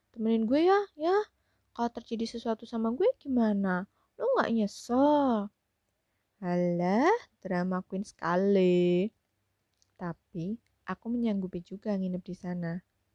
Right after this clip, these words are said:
Kenapa enggak? Kalau Langit mau ikutan nginep, pasti tambah seru deh. Judulnya pasti Girls Plus a Boy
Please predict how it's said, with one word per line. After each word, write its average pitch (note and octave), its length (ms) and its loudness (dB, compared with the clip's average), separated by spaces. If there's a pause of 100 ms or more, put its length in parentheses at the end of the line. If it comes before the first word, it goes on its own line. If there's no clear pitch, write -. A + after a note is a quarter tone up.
(160)
Kenapa F3 360 -6
enggak? G3+ 480 -2 (640)
Kalau G3 280 2
Langit G3+ 360 0
mau G#3 240 0
ikutan G3+ 600 -6
nginep, G#3 360 -2
pasti A#3+ 280 -10
tambah G3 280 -4
seru F#3+ 320 -6
deh. D#3+ 200 -6 (600)
Judulnya F3 560 -2
pasti E3 720 -6 (320)
Girls F#3 400 0 (880)
Plus G3+ 480 -2 (280)
a F3 80 -10
Boy D#3+ 520 4